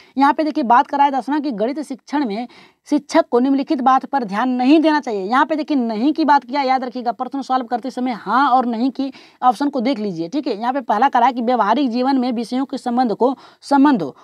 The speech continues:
और दूसरा कह रहा है कि मानसिक शक्तियों का विकास हो, तीसरा कह रहा है कि जातीय प्रतिष्ठा का उपाय हो, चौथा कह रहा है कि आनंद की प्राप्ति हो।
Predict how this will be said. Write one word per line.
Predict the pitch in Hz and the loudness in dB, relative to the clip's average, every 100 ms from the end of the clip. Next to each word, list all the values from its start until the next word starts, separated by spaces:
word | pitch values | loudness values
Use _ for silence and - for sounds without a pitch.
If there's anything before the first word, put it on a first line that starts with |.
| - | 2
और | 269 | 2
दूसरा | 269 269 - | 2 -2 -2
कह | 254 | 2
रहा | 247 | 0
है | 277 | 0
कि | 269 | 0
मानसिक | 254 262 302 - | 0 0 -4 -8
शक्तियों | 262 - 277 | -10 -6 -4
का | 285 | 0
विकास | 233 185 214 277 262 | -2 -2 2 2 2
हो, | 247 | -6
तीसरा | 262 247 277 | -8 -4 -2
कह | 262 | 0
रहा | 226 | 0
है | 247 | -2
कि | 254 | -4
जातीय | 190 226 233 285 | 0 0 0 -4
प्रतिष्ठा | 247 233 240 - 262 | -6 -8 -8 -4 -2
का | 254 | -2
उपाय | 240 208 247 233 | -2 2 4 2
हो, | 233 | 0
चौथा | 226 226 | -4 -4
कह | 214 | 0
रहा | 220 | -2
है | |
कि | 233 | -2
आनंद | 262 226 233 233 | -6 -6 -4 -4
की | 214 247 | -6 -2
प्राप्ति | 208 190 247 | 0 0 0
हो। | 220 | 0